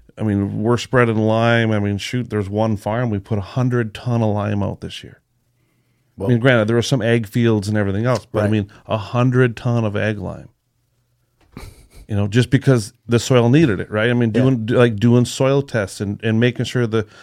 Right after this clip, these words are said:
Speaker 1: the, the clover's fertilized.
Speaker 2: Yeah.
Speaker 1: 'Cause back to Greg's point, we can't put feed or mineral out.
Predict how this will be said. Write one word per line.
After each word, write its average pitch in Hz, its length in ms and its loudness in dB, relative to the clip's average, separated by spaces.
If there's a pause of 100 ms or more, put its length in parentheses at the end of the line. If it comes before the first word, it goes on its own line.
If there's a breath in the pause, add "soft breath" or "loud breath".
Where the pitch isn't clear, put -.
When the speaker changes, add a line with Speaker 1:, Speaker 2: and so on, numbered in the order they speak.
(160 loud breath)
Speaker 1:
the, 113 100 2
the 113 180 0
clover's 120 420 4
fertilized. 120 840 -2
Speaker 2:
Yeah. 110 180 0
Speaker 1:
'Cause 104 160 -4
back 110 260 2
to 107 60 -14
Greg's 131 280 0
point, 95 240 -2
we 120 140 2
can't 147 300 -2
put - 220 0
feed 101 340 0
or 104 60 4
mineral 110 440 2
out. 78 200 -8